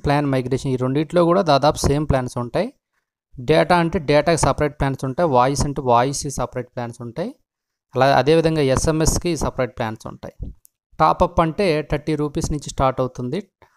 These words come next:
ఫార్టీ, ఫిఫ్టీ, multiple of ten అనమాట, ఇలా ఉంటుందన్నమాట. So మనకి ప్లాన్ ఎక్స్‌టెన్షన్ కానీ ప్లాన్ మైగ్రేషన్ కానీ ఏదైనా ట్యాప్ చేయండి. So ఇంపార్టెంట్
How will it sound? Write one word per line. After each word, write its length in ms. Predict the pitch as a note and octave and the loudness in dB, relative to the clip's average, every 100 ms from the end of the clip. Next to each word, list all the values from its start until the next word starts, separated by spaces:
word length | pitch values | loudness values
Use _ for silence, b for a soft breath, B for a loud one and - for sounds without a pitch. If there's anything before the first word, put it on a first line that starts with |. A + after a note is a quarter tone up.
| b _ | b _
ఫార్టీ, 420 | C3+ B2 B2 C#3+ C#3+ C#3+ | 2 2 0 -4 -4 -6
ఫిఫ్టీ, 320 | B2+ - D3 F#3+ F#3+ | -16 -12 -8 -6 -4
multiple 360 | C3 D3 - D3+ | -4 -2 -2 -2
of 80 | D3 D3 | -4 -10
ten 120 | A#2+ A2+ | -8 -8
అనమాట, 240 | A2+ A2 A#2+ | -8 -8 -4
ఇలా 100 | A#2+ A#2+ | -2 -2
ఉంటుందన్నమాట. 580 | A#2+ A2+ G#2+ G#2+ A2 - - _ _ _ _ _ _ | -6 -8 -10 -12 -16 -18 -20 _ _ _ _ _ _
So 120 | - F#3 F3 | -2 0 0
మనకి 320 | E3+ F3+ F3 C#3 F3 G#3+ _ _ _ - | -2 -2 -2 0 -4 -6 _ _ _ -6
ప్లాన్ 280 | C#3 D3 F#3 E3+ | -2 0 2 0
ఎక్స్‌టెన్షన్ 400 | - F3+ E3+ D#3+ | -2 -4 -4 -4
కానీ 140 | F3 G3+ | -6 -2
ప్లాన్ 180 | D3 C#3 C3 | -2 0 -2
మైగ్రేషన్ 380 | A#2+ B2 B2 A#2 | -2 -6 -6 -8
కానీ 100 | A#2+ | -4
ఏదైనా 260 | B2+ D3 G3+ - _ - - - - - - _ - | -2 -2 -4 -8 _ -20 -20 -20 -20 -20 -20 _ -2
ట్యాప్ 200 | B2+ - | -2 -2
చేయండి. 260 | A#2 A2 - - - - - - - - _ _ _ _ _ _ _ _ _ _ _ _ _ _ _ - - - - - | -12 -12 -16 -10 -8 -6 -6 -8 -14 -20 _ _ _ _ _ _ _ _ _ _ _ _ _ _ _ -20 -20 -14 -14 -2
So 80 | F#3 F3+ D3 | 2 2 0
ఇంపార్టెంట్ 480 | E3+ G#3 F3 G#3 | 0 -2 -2 -4